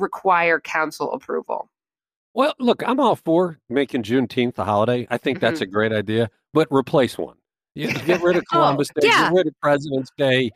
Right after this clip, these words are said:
Speaker 2: To just give the county employees another day off, nobody else gets that. That is a pure political ploy by a guy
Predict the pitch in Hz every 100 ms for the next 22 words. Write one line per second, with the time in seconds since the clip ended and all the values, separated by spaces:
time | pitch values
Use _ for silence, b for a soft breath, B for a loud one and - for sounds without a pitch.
0 | - 233 196 294 - 165 196 247 262 220
1 | 180 190 196 214 185 151 165 180 196 196
2 | - 143 143 139 165 190 147 139 160 151
3 | 120 151 214 _ 220 339 370 233 135 -
4 | 123 113 - 117 117 139 _ _ _ 233
5 | 277 240 165 151 - 160 - _ 220 247
6 | 170 175 156 143 131 131 113 139 127 110
7 | 104 107 110 110 120 127 120 117